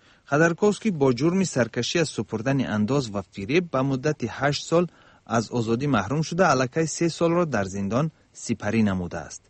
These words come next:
زمان خودورکوفسکی رئیس شرکت نفت یوکوس و ثروتمندترین شخص روسیه بود. خودورکوفسکی می‌گوید او قربانی دسیسه‌های منصبداران فاسد حکومت سابق پرزیدنت روسیه ولادیمیر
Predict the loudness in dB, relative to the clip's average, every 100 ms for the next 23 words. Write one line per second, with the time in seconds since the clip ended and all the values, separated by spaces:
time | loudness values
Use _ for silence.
0 | _ -20 -20 -2 2 4 4 4 2 2
1 | 0 0 -2 0 -2 0 0 0 -4 -2
2 | -2 -2 -2 0 0 -2 -4 -2 -2 0
3 | 0 0 0 0 0 0 0 -2 -2 -2
4 | -2 -2 -4 -2 -2 -2 -2 -2 -4 -4
5 | -8 -2 -2 -2 -10 -16 _ -20 -20 _
6 | 2 4 2 0 -2 0 0 0 -4 -4
7 | -2 -2 0 -2 2 0 2 0 0 -2
8 | 0 0 0 -4 -2 0 2 2 0 0
9 | -2 0 0 2 -2 -4 -6 -4 -2 0
10 | 0 0 0 0 0 -4 -2 -2 -4 -6
11 | 0 0 0 -6 -8 -2 0 0 -4 -20
12 | -20 _ 2 4 4 2 2